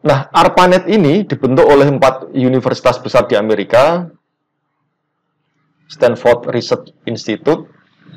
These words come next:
University of California at Santa Barbara, kemudian University of California di Los Angeles,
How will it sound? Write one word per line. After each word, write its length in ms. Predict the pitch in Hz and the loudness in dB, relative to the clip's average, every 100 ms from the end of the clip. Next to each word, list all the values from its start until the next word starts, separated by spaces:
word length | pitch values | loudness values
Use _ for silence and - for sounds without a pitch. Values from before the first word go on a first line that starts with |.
| - - - - - | -20 -20 -20 -18 -6
University 640 | 117 123 127 127 123 135 | -2 0 0 0 -2 0
of 240 | 123 123 - | 0 0 0
California 880 | 120 117 117 117 113 120 123 123 127 - - - | 0 0 -2 0 0 2 2 0 -4 -14 -12 -6
at 160 | 120 | -6
Santa 360 | - 117 117 113 | -4 -4 0 0
Barbara, 720 | 117 117 107 113 127 156 165 147 | 0 0 0 4 4 2 -4 -12
kemudian 640 | - 110 101 107 107 113 113 | -8 -6 -6 -2 2 2 0
University 560 | 110 107 - 110 - | -6 -8 -8 -8 -6
of 240 | 104 113 - | -2 -2 -2
California 880 | 110 110 - 107 110 107 120 123 127 - _ _ _ _ _ _ _ _ _ _ _ - | -4 -2 -4 -6 -2 0 0 0 -4 -14 _ _ _ _ _ _ _ _ _ _ _ -8
di 80 | 110 | -2
Los 200 | 110 - | -2 -2
Angeles, 640 | 113 110 123 156 - - | -6 -2 -2 -2 -6 -20